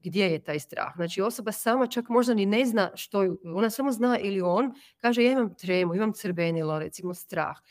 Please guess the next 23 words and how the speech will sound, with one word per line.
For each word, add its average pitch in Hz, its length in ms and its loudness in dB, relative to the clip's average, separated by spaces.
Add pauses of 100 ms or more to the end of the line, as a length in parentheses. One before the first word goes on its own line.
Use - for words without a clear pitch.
(180)
I 202 80 -6
sad 240 160 6
evo 214 140 6
nedavno 202 340 2
mi 170 100 -4
je 165 40 -8
bila 175 200 -2
klijentica, 214 600 -2
ona 220 140 2
kaže, 202 340 -2 (320)
e, 175 240 0 (220)
da, 180 180 -2
da 180 140 -2
ima 220 180 2
strašnu 226 400 -2
tremu, 233 320 2
da 175 100 -2
se 180 140 -10
trese 208 500 2
kad, 180 260 -6
kad 180 160 -2
je, 180 80 2 (260)
kad, 175 140 -12